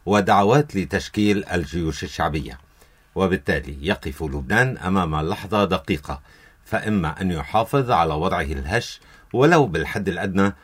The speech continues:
أو أن يعود من جديد ساحة للصراعات. ما حصل في السويداء ليس مجرد قصف ولا مجرد تمرد،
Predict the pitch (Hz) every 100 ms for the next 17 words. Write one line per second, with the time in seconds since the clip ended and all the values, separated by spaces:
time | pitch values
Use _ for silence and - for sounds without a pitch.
0 | _ _ - 160 - 98 107 98 90 113
1 | 104 104 95 80 76 78 98 104 - -
2 | 120 - 92 76 - 85 78 67 65 _
3 | _ _ _ _ - 82 - 98 85 71
4 | 101 92 92 78 78 107 117 - _ _
5 | _ _ 101 160 156 147 104 113 107 92
6 | - 123 - - 101 123 127 101 85 113
7 | 107 - 95 87 67